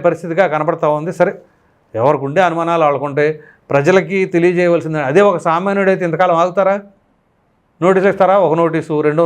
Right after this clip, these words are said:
నోటీసు, మూడో నోటీసు ఇంకా దొరకలేదు అని చెప్పేసి అంటారా? ఇమీడియట్గా అరెస్ట్ చేస్తారే. మరి చట్టం అందరికీ సమానమా కాదా? So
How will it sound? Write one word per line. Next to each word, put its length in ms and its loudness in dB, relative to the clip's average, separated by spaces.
నోటీసు, 260 -2
మూడో 240 4
నోటీసు 260 -6
ఇంకా 160 -6
దొరకలేదు 400 -2
అని 200 2
చెప్పేసి 280 0
అంటారా? 280 0
ఇమీడియట్గా 360 4
అరెస్ట్ 200 -2
చేస్తారే. 340 2
మరి 180 2
చట్టం 320 0
అందరికీ 240 2
సమానమా 320 2
కాదా? 240 4
So 80 6